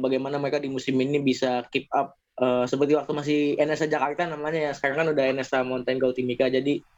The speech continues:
meskipun pindah base camp, tapi harus punya performa playoff yang sama lah. Apalagi kan ini musim redemption mereka di musim lalu. Mereka, eh, cukup jelek ya, mediocre banget,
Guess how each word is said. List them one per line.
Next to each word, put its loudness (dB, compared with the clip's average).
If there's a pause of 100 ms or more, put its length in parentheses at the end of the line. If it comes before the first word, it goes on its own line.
(480)
meskipun 0
pindah 2
base -4
camp, -4
tapi 0 (100)
harus -2
punya 2
performa -2
playoff 2
yang -4
sama -2
lah. -4
Apalagi -2
kan -4
ini -2
musim 0
redemption -2
mereka 0
di 2
musim 0
lalu. 2
Mereka, 0 (640)
eh, 0
cukup 2
jelek 2
ya, 2
mediocre -2
banget, 0